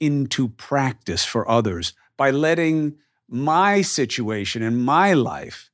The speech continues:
be put through the filter, the blender even, of the different ideas that Gabby has made manifest in her writings about where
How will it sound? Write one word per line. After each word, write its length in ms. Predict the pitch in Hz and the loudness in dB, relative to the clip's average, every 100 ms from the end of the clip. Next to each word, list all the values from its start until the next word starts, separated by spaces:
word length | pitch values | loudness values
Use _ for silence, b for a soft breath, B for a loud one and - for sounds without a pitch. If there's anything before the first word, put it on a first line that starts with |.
| b b b - | b b b -2
be 160 | 151 | -2
put 420 | 147 - 202 226 | -2 0 2 2
through 500 | - - 160 175 175 | -4 -10 -2 4 4
the 120 | 151 139 | 4 0
filter, 720 | - 185 180 175 - 62 - _ | 0 2 2 0 -8 -18 -20 _
the 180 | 117 139 | -4 -2
blender 680 | 131 147 160 170 113 69 - _ - | 2 4 6 4 0 -4 -12 _ 0
even, 420 | 117 95 85 - _ | 2 2 -4 -10 _
of 400 | 143 135 131 131 - _ _ | 2 2 2 -2 -12 _ _
the 120 | 131 | -4
different 380 | 135 165 185 190 | 0 0 2 0
ideas 1200 | 151 151 147 127 135 135 127 123 120 123 113 - - | 0 0 0 0 2 2 2 0 -2 -4 -6 -10 -8
that 440 | 120 120 113 113 | -2 0 0 -4
Gabby 680 | 113 127 135 139 131 127 123 | -2 2 2 2 2 2 0
has 260 | - 120 113 | 0 -2 0
made 240 | 120 110 | 0 2
manifest 580 | 120 120 117 127 117 - | 2 2 0 -2 -2 -2
in 80 | 107 | -2
her 180 | 117 | 0
writings 540 | 113 117 113 110 107 95 | 2 2 2 0 -2 -2
about 480 | 98 110 107 104 - B B B B B B _ _ _ _ _ | 0 2 4 2 -2 B B B B B B _ _ _ _ _
where 840 | 113 131 151 156 156 151 139 117 | -8 0 2 4 4 2 -2 -6